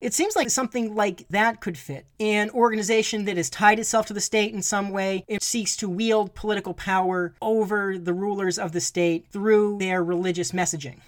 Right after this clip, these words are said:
If you're not familiar with the history of Saudi Arabia, the current ruling family, the Saud family, came to power through an alliance with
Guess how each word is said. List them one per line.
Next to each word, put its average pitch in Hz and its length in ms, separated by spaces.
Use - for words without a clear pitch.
If 240 140
you're 254 100
not 277 140
familiar 240 320
with 202 160
the 202 80
history 208 340
of 170 80
Saudi 175 300
Arabia, 160 540
the 202 240
current 233 520
ruling 202 380
family, 170 460
the 156 100
Saud 185 460
family, 165 580
came 262 240
to 226 80
power 185 580
through 233 300
an 208 60
alliance 208 640
with 190 400